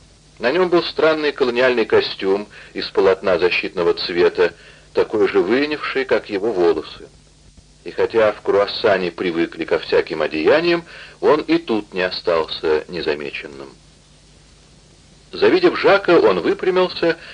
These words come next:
и его бледное лицо внезапно покрылось краской. Несколько мгновений он не мог произнести ни одного слова. «Наконец-то!» вздохнул он. «Так значит, и ты тоже в Париже,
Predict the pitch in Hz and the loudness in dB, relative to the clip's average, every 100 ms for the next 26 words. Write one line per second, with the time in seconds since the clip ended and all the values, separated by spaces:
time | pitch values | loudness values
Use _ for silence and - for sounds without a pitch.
0 | - - 95 98 151 143 156 147 123 104 | -16 -6 -2 2 0 4 2 4 0 -2
1 | 104 - 143 147 107 92 117 139 135 120 | -4 -2 2 2 0 -2 -2 -2 -2 -4
2 | - 131 135 - - 123 101 - - - | -2 -4 -4 -6 -2 0 0 -6 -18 -20
3 | - - _ _ _ _ - 98 107 - | -20 -20 _ _ _ _ -8 -4 -4 -6
4 | 101 95 80 82 90 131 117 - - - | -4 -4 0 0 2 0 0 -8 -18 -20
5 | - 90 107 107 104 123 - 110 95 92 | -8 -4 -2 -2 0 0 0 -2 -2 -4
6 | 87 - - 127 131 - 95 90 85 85 | -8 -8 -6 -4 -4 -4 -2 -2 -2 -2
7 | 110 - 113 117 80 65 _ _ - _ | -2 -4 0 2 2 -4 _ _ -20 _
8 | _ - 82 - 107 113 104 - - - | _ -10 -10 -2 -2 2 0 -2 -10 -8
9 | 76 - - - - 76 69 78 - 82 | -8 -8 -20 -20 -16 -12 -4 -4 -4 -8
10 | 69 65 57 - _ _ _ _ _ _ | -8 -10 -12 -20 _ _ _ _ _ _
11 | _ _ _ _ _ _ _ _ 95 90 | _ _ _ _ _ _ _ _ -8 -8
12 | 90 123 123 - - - 104 101 - 107 | 0 0 0 -6 -8 -14 -8 -10 -6 -6
13 | 123 - 104 - - - 156 156 156 - | -4 2 2 2 -10 -10 -6 -2 -4 -4
14 | 76 | -8